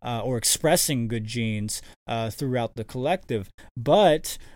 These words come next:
we cannot do that through the means of violence or through the means of government or through covert means or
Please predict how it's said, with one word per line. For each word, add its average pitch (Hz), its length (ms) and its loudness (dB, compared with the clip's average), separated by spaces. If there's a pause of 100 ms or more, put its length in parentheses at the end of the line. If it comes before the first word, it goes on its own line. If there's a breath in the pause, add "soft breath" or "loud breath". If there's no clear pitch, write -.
we 139 200 -2
cannot 180 580 0
do 175 220 2
that 131 320 0
through 143 160 -2
the 135 100 0
means 139 360 0
of 113 100 -2
violence 120 640 0
or 113 140 -2
through 135 200 -4
the 123 100 0
means 131 340 0
of 113 140 -4
government 123 560 0
or 123 360 -2
through 131 300 -2
covert 143 680 0
means 107 520 -4
or 120 340 -2